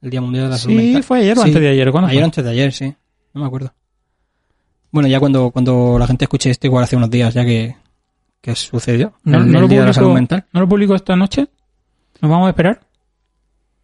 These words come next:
Speaker 1: Sí, esta noche mismo.
Speaker 2: Ah, vale.
Speaker 1: Mm. Pero que no sé cuándo lo va a escuchar esto la gente, quiero decir. Que
Speaker 2: Ah,
Speaker 1: igual
Speaker 2: bueno,
Speaker 1: lo
Speaker 2: ya,
Speaker 1: escuchan dentro
Speaker 2: claro,
Speaker 1: de una semana.
Speaker 2: quizá o dentro de un año.
Speaker 1: Hay gente
Speaker 2: La
Speaker 1: todavía
Speaker 2: magia
Speaker 1: escuchando
Speaker 2: del
Speaker 1: el, el, el episodio anterior, el mini puño anterior.
Speaker 2: Mm. Ujú.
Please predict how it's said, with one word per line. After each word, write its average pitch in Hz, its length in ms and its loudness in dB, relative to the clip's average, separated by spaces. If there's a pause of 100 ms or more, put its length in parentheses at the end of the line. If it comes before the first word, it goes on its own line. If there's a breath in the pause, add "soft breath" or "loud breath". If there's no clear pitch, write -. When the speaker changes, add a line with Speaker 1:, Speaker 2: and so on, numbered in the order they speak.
(540)
Speaker 1:
Sí, 214 160 0
esta 151 160 -4
noche 165 200 0
mismo. 147 260 0 (440)
Speaker 2:
Ah, 196 100 0
vale. 135 220 0 (360)
Speaker 1:
Mm. 156 220 0 (1500 soft breath)
Pero 143 160 0
que 135 80 2
no 135 80 0
sé - 100 0
cuándo 151 200 2
lo 139 60 2
va 135 60 0
a - 20 0
escuchar 135 300 -2
esto 131 160 -2
la 113 80 -2
gente, 151 220 -2
quiero 127 140 0
decir. 135 320 -2
Que - 120 -8
Speaker 2:
Ah, 147 60 2
Speaker 1:
igual 135 60 2 (140)
Speaker 2:
bueno, 131 40 4
Speaker 1:
lo 127 60 4
Speaker 2:
ya, 113 80 2
Speaker 1:
escuchan 131 160 2
dentro 127 100 2
Speaker 2:
claro, 127 140 2
Speaker 1:
de 127 60 2
una 117 40 2
semana. 120 320 0
Speaker 2:
quizá 117 160 0
o 120 60 2
dentro 120 260 0
de 123 60 2
un 120 80 2
año. 131 260 2
Speaker 1:
Hay 139 80 0
gente 139 200 2
Speaker 2:
La - 80 6
Speaker 1:
todavía 131 180 4
Speaker 2:
magia 139 100 2
Speaker 1:
escuchando 120 360 4
Speaker 2:
del 127 100 2 (180)
Speaker 1:
el, 120 200 -8
el, 120 300 -10
el 131 120 -6
episodio 123 360 0
anterior, 143 280 -2
el 135 40 2
mini 127 160 2
puño 127 200 2
anterior. 123 300 0 (760)
Speaker 2:
Mm. 156 140 -6 (420)
Ujú. 151 220 0